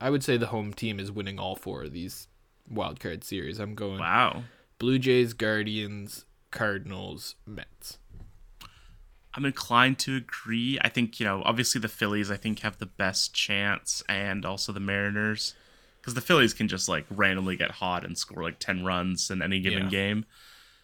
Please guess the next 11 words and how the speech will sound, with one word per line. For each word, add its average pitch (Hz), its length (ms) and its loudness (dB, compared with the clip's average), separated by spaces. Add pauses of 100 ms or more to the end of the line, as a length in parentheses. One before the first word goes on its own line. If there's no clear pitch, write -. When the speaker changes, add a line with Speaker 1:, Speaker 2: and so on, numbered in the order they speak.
(300)
Speaker 2:
Um, 107 640 6 (960)
but 135 140 2
yeah, - 260 6
it'll 127 200 6
be 127 420 4
a 120 60 2
great 110 440 2
matchup. 135 560 2 (400)
Uh, 95 460 4 (340)
so - 140 0
everyone 113 580 2